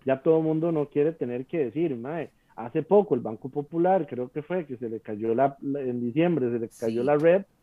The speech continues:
Speaker 2: Cierto.
Speaker 1: y
Speaker 2: Mm.
Speaker 1: nadie podía sacar su plata".
Speaker 2: Qué torta, mae.
Speaker 1: Imagínate, en el blockchain nunca va a pasar eso porque usted tiene acceso a su billetera siempre porque es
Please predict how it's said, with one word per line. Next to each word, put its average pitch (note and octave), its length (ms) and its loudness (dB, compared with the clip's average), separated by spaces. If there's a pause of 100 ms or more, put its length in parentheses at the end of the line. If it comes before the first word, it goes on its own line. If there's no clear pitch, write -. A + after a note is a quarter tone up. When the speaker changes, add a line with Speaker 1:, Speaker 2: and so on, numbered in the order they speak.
Speaker 2:
Cierto. G2+ 360 -12 (220)
Speaker 1:
y F3 100 4
Speaker 2:
Mm. E3 60 4
Speaker 1:
nadie E3+ 220 6
podía G3 280 4
sacar C#3+ 320 -2
su C#3 120 -6
plata". F#3 460 0 (360)
Speaker 2:
Qué - 140 -20
torta, D2+ 420 -20
mae. D2 180 -20 (1300)
Speaker 1:
Imagínate, D3 760 -4
en C#3 140 -10
el C3+ 180 -2
blockchain F3+ 400 -2
nunca E3+ 240 -2
va D#3+ 60 0
a D#3 80 -6
pasar D3+ 260 -2
eso E3 160 0
porque G3+ 140 -4
usted D3+ 160 -6
tiene C#3+ 200 -2
acceso C#3 360 -6
a C3 40 -8
su C3+ 120 -4
billetera B2 480 -2
siempre C#3 300 -2
porque C3 400 -2
es C3 80 -2